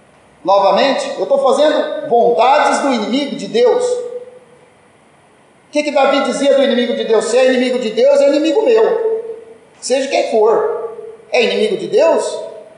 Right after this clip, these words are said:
é meu inimigo. Constituíste meu inimigo também." É por esse motivo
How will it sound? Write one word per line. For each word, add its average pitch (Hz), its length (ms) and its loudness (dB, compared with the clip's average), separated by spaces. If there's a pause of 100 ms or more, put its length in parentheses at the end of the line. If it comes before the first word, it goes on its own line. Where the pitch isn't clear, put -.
(400)
é 202 80 -2
meu 190 160 0
inimigo. 220 600 -2 (380)
Constituíste 247 640 -2
meu 277 240 2
inimigo 277 300 0
também." 196 500 0 (3750)
É 127 120 -2
por 170 180 -6
esse 190 220 -2
motivo 165 560 -10